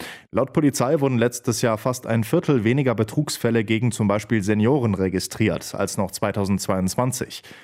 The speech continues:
Und die allermeisten Betrugsversuche scheitern, zum Beispiel durch aufmerksamere Opfer oder die Hilfe der Polizei.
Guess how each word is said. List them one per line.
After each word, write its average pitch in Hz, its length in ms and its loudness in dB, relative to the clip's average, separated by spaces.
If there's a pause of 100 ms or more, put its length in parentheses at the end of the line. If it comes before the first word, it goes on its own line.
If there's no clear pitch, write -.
Und 135 380 -2
die 131 180 4
allermeisten 117 600 0
Betrugsversuche 107 880 -2
scheitern, 135 560 0
zum 123 140 0
Beispiel 107 280 0
durch 107 260 0
aufmerksamere 104 800 0
Opfer 120 340 0
oder 107 180 0
die 98 140 -2
Hilfe 117 280 0
der 90 140 0
Polizei. 101 520 -2